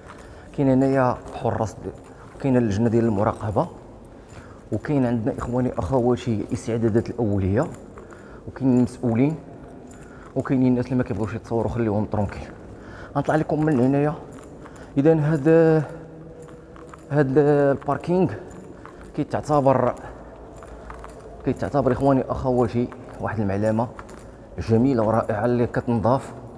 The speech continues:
الجماليات ديال المدينة. هادو البلايص ديال الخاصين شو بالناس ديال، ديال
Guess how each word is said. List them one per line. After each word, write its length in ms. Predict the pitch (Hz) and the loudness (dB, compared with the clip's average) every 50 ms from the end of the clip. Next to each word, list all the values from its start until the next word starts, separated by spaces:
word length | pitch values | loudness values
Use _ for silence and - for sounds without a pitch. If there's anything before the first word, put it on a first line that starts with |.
| - - - - - - - 104 | -18 -18 -18 -18 -18 -10 -6 -4
الجماليات 800 | 101 90 117 120 120 117 123 117 107 107 107 110 113 120 120 - - - - - - - - - - - - 92 90 | -2 0 2 2 4 4 4 2 2 2 2 4 2 2 0 -4 -14 -16 -16 -18 -18 -18 -18 -20 -20 -16 -12 -8 -4
ديال 400 | 95 110 117 110 113 120 110 - - - - - - - - - - - - - | -2 0 2 2 2 0 -2 -4 -8 -16 -18 -18 -20 -20 -20 -20 -20 -12 -4 -2
المدينة. 460 | 123 117 110 101 92 80 101 87 76 73 - - - - - - - - - - - - - - - - - - - - - - - - - - - - - - - - - - - - - - - - - - - - - - - - - - - - - - - - - - - - - - - - - - - | 0 2 2 0 0 0 0 -2 -2 -4 -10 -14 -20 -20 -20 -20 -20 -20 -20 -20 -20 -20 -20 -20 -20 -20 -20 -20 -20 -20 -20 -20 -20 -20 -20 -20 -20 -20 -20 -20 -20 -20 -20 -20 -20 -20 -18 -18 -18 -18 -18 -20 -20 -20 -20 -20 -20 -20 -20 -20 -20 -20 -20 -20 -20 -20 -20 -20 -20 -20 -20 -20 -20 -20 -16 -6 0
هادو 380 | 104 117 127 120 127 127 113 - - - - - - - 120 | 4 4 4 6 4 2 2 0 -4 -12 -16 -16 -14 -8 -8
البلايص 480 | 110 98 - 127 123 120 113 - - | -8 -4 -2 0 0 0 0 0 -2
ديال 340 | 104 - 123 123 110 104 104 | -2 2 4 4 4 4 2
الخاصين 580 | 92 - - - 127 110 - - 117 110 101 87 - - - - - - - - - | -2 -2 0 0 0 -2 -2 -4 -4 -4 -4 -4 -6 -10 -16 -16 -18 -18 -18 -14 -6
شو 160 | - 170 143 - - - - - - - - - - - - - - - - | -6 -6 -6 -6 -10 -16 -18 -18 -18 -18 -18 -18 -18 -18 -20 -20 -18 -10 -4
بالناس 300 | 101 110 110 107 90 92 | -2 0 0 0 0 0
ديال، 400 | 95 101 107 107 107 98 87 - - - - - - - - - - - - - - - - - - - - - - - - - - - - - 101 | 0 2 2 2 2 0 -2 -4 -8 -12 -16 -18 -18 -20 -20 -20 -20 -20 -20 -20 -20 -20 -20 -20 -20 -20 -20 -20 -20 -20 -20 -20 -20 -20 -14 -6 -2
ديال 280 | 104 110 113 104 98 | 0 2 2 2 0